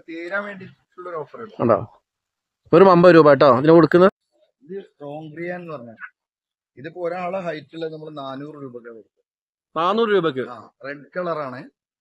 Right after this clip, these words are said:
Speaker 1: നല്ല അത്യാവശ്യം size ഉള്ള കായാണ്, സീഡിൽ നിന്ന് വിട്ട് വരും. ഇതൊക്കെയാണ് ഇതിന്റെ പ്രത്യേകതകള്. ഇത് നല്ല സൈസ് ഉള്ള,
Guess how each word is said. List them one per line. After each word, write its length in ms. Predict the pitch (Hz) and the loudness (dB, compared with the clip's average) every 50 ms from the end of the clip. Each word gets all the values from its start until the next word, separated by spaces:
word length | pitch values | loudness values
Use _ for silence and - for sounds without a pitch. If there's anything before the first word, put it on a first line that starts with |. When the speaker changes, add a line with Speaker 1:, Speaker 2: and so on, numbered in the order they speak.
| _ _ _ _ _ _ | _ _ _ _ _ _
Speaker 1:
നല്ല 260 | - 135 139 139 143 151 151 151 151 151 147 - - | -12 -12 -10 -8 -8 -8 -6 -6 -8 -8 -10 -12 -16
അത്യാവശ്യം 360 | 135 _ 147 147 139 147 151 139 156 | -16 _ -14 -16 -14 -16 -14 -12 -10
size 240 | 135 135 131 - - 160 | -10 -10 -12 -14 -16 -14
ഉള്ള 100 | 156 156 143 | -14 -12 -12
കായാണ്, 420 | 147 131 123 123 127 120 113 120 147 190 _ _ _ _ _ _ _ _ _ _ _ _ _ _ - - - | -12 -12 -12 -12 -14 -16 -18 -20 -20 -20 _ _ _ _ _ _ _ _ _ _ _ _ _ _ -20 -18 -14
സീഡിൽ 280 | 156 151 156 151 156 | -12 -12 -12 -12 -14
നിന്ന് 160 | 156 165 165 165 151 | -16 -16 -16 -18 -18
വിട്ട് 200 | - _ - 156 147 | -18 _ -14 -12 -12
വരും. 240 | 131 123 127 135 - _ _ _ _ _ _ _ _ _ _ _ _ | -12 -12 -12 -16 -18 _ _ _ _ _ _ _ _ _ _ _ _
ഇതൊക്കെയാണ് 300 | _ 127 135 143 156 160 160 151 | _ -20 -18 -18 -18 -18 -18 -20
ഇതിന്റെ 260 | 156 151 151 160 160 165 - _ _ _ _ _ - | -18 -18 -18 -18 -18 -18 -20 _ _ _ _ _ -20
പ്രത്യേകതകള്. 600 | 139 131 _ 139 135 135 131 131 127 120 117 123 - _ _ _ _ _ _ _ _ _ _ _ _ _ _ - | -20 -20 _ -18 -16 -16 -14 -14 -16 -16 -18 -18 -20 _ _ _ _ _ _ _ _ _ _ _ _ _ _ -16
ഇത് 80 | 143 147 139 | -16 -14 -14
നല്ല 140 | 139 143 160 170 - | -14 -16 -16 -14 -12
സൈസ് 260 | 160 143 139 - _ 160 | -12 -12 -12 -14 _ -18
ഉള്ള, 180 | 143 135 139 | -18 -16 -16